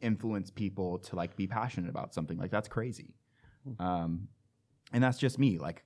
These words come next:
Speaker 1: there are so many people that do it way better. <clears throat> Uh,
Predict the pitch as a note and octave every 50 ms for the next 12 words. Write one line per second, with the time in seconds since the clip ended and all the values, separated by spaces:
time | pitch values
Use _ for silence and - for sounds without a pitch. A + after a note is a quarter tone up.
0 | _ _ G2+ F#2+ G2 F#2+ F2+ F#2+ F#2 - - - - - A2+ A2 G#2+ G2+ G2+ A2
1 | G#2+ F#2 G#2 G2 F#2+ F2+ E2 - F2 E2+ - F2+ F2+ F#2 E2 G#2+ G#2 G#2 A2 A2
2 | A2 G#2+ - - E3+ D3 - - - _ _ _ _ _ - F#2+ F#2+ F2+ F2+ F2
3 | F2 E2